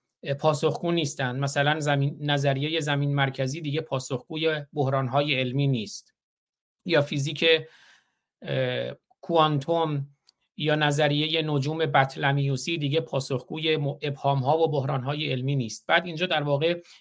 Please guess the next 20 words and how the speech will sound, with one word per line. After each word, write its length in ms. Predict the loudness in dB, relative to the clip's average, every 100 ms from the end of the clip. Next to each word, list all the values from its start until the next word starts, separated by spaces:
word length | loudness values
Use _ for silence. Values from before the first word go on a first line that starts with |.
| -2
یه 120 | -2
پارادایم 560 | 2 4 4 4 4
شیفت 400 | 2 2 2 0 -2
صورت 480 | -6 -2 -2 -2 -4
می‌گیره، 480 | -6 -4 -4 -6 _ _ _ _ _ _
اه، 200 | -4 -2
یک 320 | 0 0 -2
تغییر 500 | 2 4 6 4 -2
پارادایمی، 680 | 0 2 2 2 0 0 -2
یک 180 | -4 -4
تغییر 360 | 0 0 0 -4
کلان 420 | -2 0 0 0
روایت 380 | 0 0 0 0
صورت 360 | -2 -2 -2
می‌گیره. 300 | -2 -4 -2
حالا 160 | -2 -2
امیدوارم 260 | -4 -4 -4
آقای 120 | -4
دکتر 220 | -6 -10
برگردن. 720 | -8 -4 -2 -2 -4 -4 -6